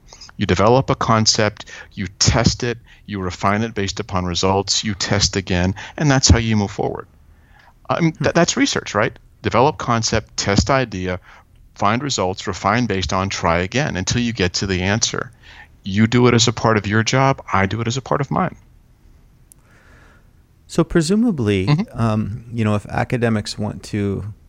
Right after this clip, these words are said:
Speaker 2: kinda test their ideas,
Speaker 1: Uh-huh.
Speaker 2: test these principles, knowledge,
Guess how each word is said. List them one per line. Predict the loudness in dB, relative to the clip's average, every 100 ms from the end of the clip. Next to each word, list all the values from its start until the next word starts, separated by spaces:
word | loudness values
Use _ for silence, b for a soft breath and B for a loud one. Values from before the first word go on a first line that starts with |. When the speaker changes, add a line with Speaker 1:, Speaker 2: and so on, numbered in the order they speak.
| -8
Speaker 2:
kinda | -6 -4
test | -2 -2 0 -4 -2
their | 0 2 2 0 -6 -6
ideas, | -4 -2 0 2 2 2
Speaker 1:
Uh-huh. | 2
Speaker 2:
test | 0 -2 -4 -8
these | -8 -6 -8 -12 -16 -18 -20 -8
principles, | -4 -4 -6 -4 -2 -2 -4
knowledge, | -4 -2 -4 -6 -12 -18